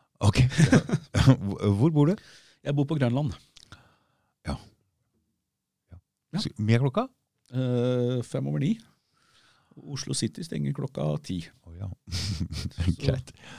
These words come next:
Speaker 1: Ehm, bare sånn kjapt, eh, hva tenker du om dollaren og det brics-greiene og Swift og, og det her?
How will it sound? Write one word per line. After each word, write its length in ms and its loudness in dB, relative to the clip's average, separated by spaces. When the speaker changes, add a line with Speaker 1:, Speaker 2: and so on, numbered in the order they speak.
Speaker 1:
Ehm, 680 6
bare 200 6
sånn 140 2
kjapt, 340 0
eh, 160 2
hva 180 2
tenker 280 0
du 40 2
om 80 -4
dollaren 460 0
og 60 2
det 120 4
brics-greiene 760 -2
og 560 -2
Swift 520 -4
og, 600 2
og 260 4
det 100 -2
her? 140 0